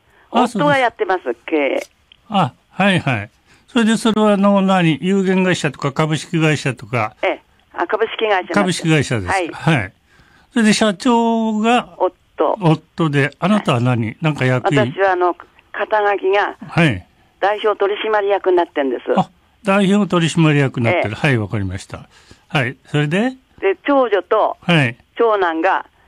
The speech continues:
Speaker 2: あの、取締役になってんです。
Speaker 1: はい。
Speaker 2: それで、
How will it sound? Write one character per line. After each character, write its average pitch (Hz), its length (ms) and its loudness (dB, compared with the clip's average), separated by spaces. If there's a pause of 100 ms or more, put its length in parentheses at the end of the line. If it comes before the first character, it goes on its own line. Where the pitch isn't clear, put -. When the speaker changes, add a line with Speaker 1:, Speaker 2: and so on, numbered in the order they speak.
(240)
Speaker 2:
あ - 80 -2
の、 220 400 2
取 - 220 0
締 214 260 -2
役 190 220 -2
に 175 80 2
な 170 60 2
っ - 40 -16
て 156 140 -4
ん 139 80 0
で 127 120 -2
す。 131 160 -4
Speaker 1:
は 160 260 0
い。 101 140 -4 (720)
Speaker 2:
そ 214 80 2
れ 208 180 0
で、 180 320 0